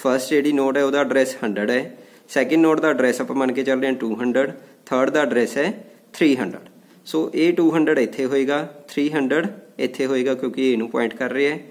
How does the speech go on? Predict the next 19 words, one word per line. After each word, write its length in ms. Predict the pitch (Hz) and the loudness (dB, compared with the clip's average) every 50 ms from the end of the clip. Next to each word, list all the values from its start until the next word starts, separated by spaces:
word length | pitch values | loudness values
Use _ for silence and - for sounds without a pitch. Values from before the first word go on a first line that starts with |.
| - - _ _ | -20 -20 _ _
ਤੇ 120 | - 151 156 | -4 -2 -2
ਇਹ 400 | 202 311 151 - - - - 143 | -2 -4 -6 -10 -16 -10 -6 -4
ਇਹਨੂੰ 200 | 131 120 110 98 | -4 -4 -4 -6
ਪੁਆਇੰਟ, 280 | - 113 107 95 - - - - _ - | -8 -8 -8 -8 -10 -12 -20 -20 _ -6
ਪੁਆਇੰਟ 220 | - 135 117 104 - | -2 -2 -2 -2 -4
ਕਰ 180 | - 95 95 - | -6 -8 -10 -10
ਰਿਹਾ 160 | - - - | -12 -14 -14
ਹੈ। 40 | - - - - | -16 -20 -10 -4
ਤੇ 80 | - 143 | -2 0
ਇਹਨਾਂ 160 | 135 143 143 | 2 2 2
ਦੇ 60 | 160 | 0
ਵਿੱਚ 140 | 160 156 160 | 0 0 0
ਡਾਟਾ 300 | 139 127 117 113 113 143 | 0 0 0 0 0 -2
ਕੀ 260 | 143 - 143 143 147 | -2 -2 -2 0 0
ਹੈ, 100 | 151 151 | 0 0
ਟੈਨ, 400 | 151 151 127 120 123 139 156 175 175 - - | 0 0 0 0 0 0 0 -4 -6 -6 -4
ਟਵੈਂਟੀ 360 | 135 120 113 110 139 135 127 123 | -2 -2 -2 -2 -2 0 0 0
and 160 | 117 110 151 - - - - - - _ _ _ - | 0 -2 -4 -6 -8 -14 -20 -20 -20 _ _ _ -4
ਥਰਟੀ। 280 | - 131 - - - | -2 -2 -2 -2 -6